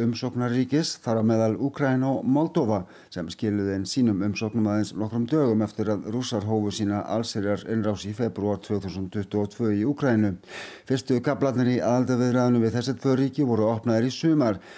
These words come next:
en ríkin tvö sem eru komin hvað lengst eru Albanía og Svartfjallaland. Þau stefna bæði að aðild á næstu tveimur til þremur árum.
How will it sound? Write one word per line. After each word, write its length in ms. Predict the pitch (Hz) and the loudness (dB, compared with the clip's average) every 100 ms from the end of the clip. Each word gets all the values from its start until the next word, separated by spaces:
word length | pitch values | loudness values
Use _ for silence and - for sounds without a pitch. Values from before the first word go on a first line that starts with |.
| - | -12
en 240 | 85 101 92 | -4 -2 -2
ríkin 320 | 107 120 120 | -2 0 0
tvö 160 | - 120 110 | 0 0 0
sem 160 | 113 | 0
eru 160 | 107 104 | 0 0
komin 240 | 113 110 | 0 0
hvað 240 | 92 101 98 | 0 -2 0
lengst 340 | 104 139 - 156 | 0 0 -2 0
eru 160 | 147 - | 0 0
Albanía 600 | 147 151 120 107 101 95 | -2 0 0 2 2 -2
og 240 | - 117 101 | 0 0 0
Svartfjallaland. 800 | - 143 143 139 117 110 90 - - | -2 -2 -2 -2 0 0 -2 -10 -14
Þau 140 | - 92 | -8 -6
stefna 260 | 98 90 90 | -4 -4 -2
bæði 320 | 107 123 101 | 0 0 0
að 160 | 87 90 | -2 -2
aðild 360 | 104 104 90 90 | 0 0 -2 -4
á 20 | 92 | -4
næstu 300 | 90 - 90 | -4 -6 -8
tveimur 380 | - 120 104 87 | -2 0 0 -2
til 140 | 92 - | -8 -8
þremur 380 | - 117 101 98 | -6 -4 -2 0
árum. 300 | 110 104 95 | 0 0 -4